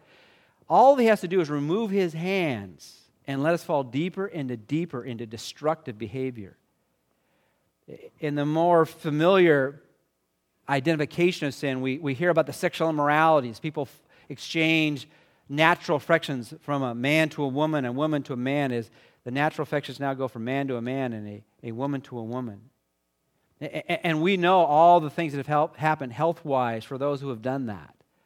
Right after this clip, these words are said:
a-, and the destructive relationships that happen.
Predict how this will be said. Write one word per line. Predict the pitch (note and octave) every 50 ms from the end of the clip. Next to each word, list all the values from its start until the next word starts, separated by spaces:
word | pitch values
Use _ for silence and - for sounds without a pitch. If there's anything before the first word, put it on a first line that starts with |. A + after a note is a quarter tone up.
| _ _ _ _ _ _ -
a-, | C3 C3+ -
and | D#3+ D3+ C#3+
the | C#3
destructive | A#2+ A2 - - E3+ E3 - D#3+ C#3
relationships | C3+ C3+ C3 C3+ D3+ E3 E3 - D3+ C3+ - C3 A#2 -
that | A#2+ A2
happen. | G#2 B2 B2 B2+ B2+ - A2 G#2 G#2